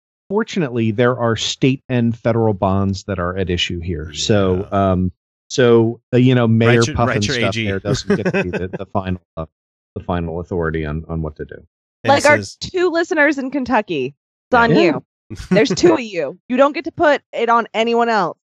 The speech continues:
Speaker 3: Nobody else is calling. You guys. And gal or gal,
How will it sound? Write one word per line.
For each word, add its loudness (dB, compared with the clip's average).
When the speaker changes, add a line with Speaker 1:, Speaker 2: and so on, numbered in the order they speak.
Speaker 3:
Nobody 2
else 2
is -8
calling. -2
You 0
guys. -2
And -2
gal -2
or 0
gal, 4